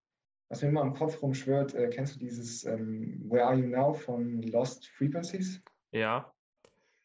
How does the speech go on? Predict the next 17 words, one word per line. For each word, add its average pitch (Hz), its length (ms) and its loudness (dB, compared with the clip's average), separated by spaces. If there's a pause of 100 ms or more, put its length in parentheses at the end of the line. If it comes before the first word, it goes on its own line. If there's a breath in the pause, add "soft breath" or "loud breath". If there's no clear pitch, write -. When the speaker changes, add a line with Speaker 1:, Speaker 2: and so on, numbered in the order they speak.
Speaker 1:
Den 147 120 6
würde 131 140 6
ich - 80 -2
nehmen. 120 460 0
Den 127 80 0
hatte 117 120 -2
ich 127 60 0
eben 131 120 2
im 117 80 0
Kopf. 120 200 0 (520 soft breath)
Speaker 2:
Ja, 107 380 2
nicht 113 180 -8
schlecht. 120 320 -2
Packen 127 240 -4
wir 123 100 -2
mit 117 240 -4
drauf. 131 340 2